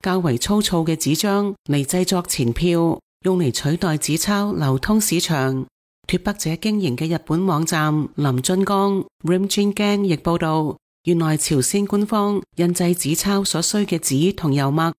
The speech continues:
都係從中國大陸輸入，錢票代替紙鈔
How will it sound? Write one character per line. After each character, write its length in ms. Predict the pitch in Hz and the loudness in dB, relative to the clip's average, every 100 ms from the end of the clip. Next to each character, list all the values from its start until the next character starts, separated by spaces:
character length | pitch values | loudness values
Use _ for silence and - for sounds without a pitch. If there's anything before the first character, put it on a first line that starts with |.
| - | -4
都 100 | 208 | -2
係 160 | 202 156 | 0 0
從 220 | 143 123 | 0 0
中 220 | 185 190 | 2 0
國 160 | 185 160 | 0 -4
大 240 | 160 151 | -2 0
陸 120 | 147 127 | 0 0
輸 360 | - 202 190 | 0 2 2
入， 120 | 160 - _ _ - | 0 -6 _ _ -4
錢 200 | 160 131 | -2 0
票 220 | 185 175 | 0 0
代 220 | 175 151 | 0 -2
替 240 | 151 170 | 0 -2
紙 180 | 170 139 | 0 -2
鈔 400 | 160 202 202 202 | -2 0 0 0